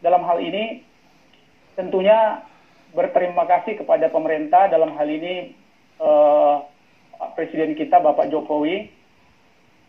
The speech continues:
memilih Kalimantan Timur sebagai ibu kota negara. Dalam hal ini kita sebut ibu kota negara Nusantara.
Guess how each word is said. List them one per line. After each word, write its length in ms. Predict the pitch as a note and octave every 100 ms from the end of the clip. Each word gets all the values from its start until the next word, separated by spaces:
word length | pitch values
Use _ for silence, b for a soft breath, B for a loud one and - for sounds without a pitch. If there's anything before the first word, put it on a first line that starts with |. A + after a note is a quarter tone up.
| _ _ _ _ _
memilih 400 | E3 F3 F3+ G#3
Kalimantan 560 | G3 F3+ E3+ E3 E3+ E3+
Timur 320 | E3+ G3 G#3
sebagai 800 | - E3 D#3+ D3+ F3+ G3+ G3 G3 _ _ _ _ _ _ _ _ _ _ _ -
ibu 200 | E3 F3+ E3
kota 320 | F3+ F3+ F3+
negara. 640 | E3+ D#3+ E3 D#3+ D3+ C3 B2+ _ _ _ _ _ _
Dalam 160 | D3+ D#3 D#3+
hal 80 |
ini 160 | D#3+ F#3
kita 240 | F#3+ E3+
sebut 400 | E3+ D3+ F3+ G3 - -
ibu 160 | D#3+ D#3+
kota 240 | E3 E3
negara 400 | D#3+ D3+ D#3+ E3
Nusantara. 720 | D#3+ D#3+ D3+ D#3+ D#3 C#3 -